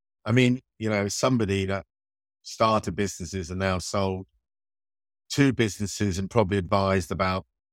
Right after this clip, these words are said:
another dozen companies and buying and selling their brands. I'd say the worst reason to sell a business, sorry,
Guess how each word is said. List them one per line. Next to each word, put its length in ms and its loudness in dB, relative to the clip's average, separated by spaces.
another 380 0
dozen 580 -2
companies 460 -2
and 160 -4
buying 400 0
and 100 -4
selling 380 -2
their 160 -4
brands. 640 -6
I'd 100 -4
say 160 4
the 100 2
worst 720 2
reason 680 2
to 100 -8
sell 240 2
a 20 2
business, 460 0
sorry, 400 4